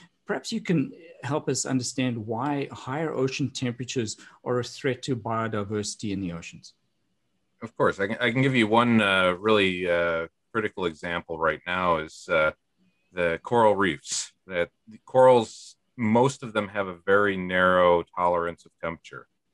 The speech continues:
Speaker 2: So, you know, a small range above which, uh, about thirty-one and a half or so degrees Celsius, um, they really start to stress out. And when they stress out, they expel their symbiotic algae that's, that's within them,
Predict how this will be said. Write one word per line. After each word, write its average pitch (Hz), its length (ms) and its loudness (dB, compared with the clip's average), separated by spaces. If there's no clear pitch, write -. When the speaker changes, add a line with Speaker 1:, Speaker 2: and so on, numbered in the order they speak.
Speaker 2:
So, 82 640 0
you 92 80 -20
know, 82 140 -10
a 80 60 -14
small 107 360 0
range 95 480 0
above 95 380 2
which, - 600 -4
uh, 90 100 -14
about 85 200 -4
thirty-one 90 460 -4
and 85 140 -8
a - 20 -18
half 85 320 -8
or 78 60 -20
so 87 220 -6
degrees 80 360 -14
Celsius, 87 640 -4
um, 80 420 -2
they 107 160 2
really 104 220 4
start 90 300 -2
to - 40 -20
stress - 400 -4
out. 71 240 -6
And 82 320 -16
when 85 100 -10
they 85 100 -14
stress 98 380 0
out, 87 320 0
they 101 120 2
expel 95 720 0
their 87 140 -6
symbiotic 87 680 -4
algae 80 400 -4
that's, 78 300 -20
that's 80 220 -16
within 87 340 -4
them, 73 260 -16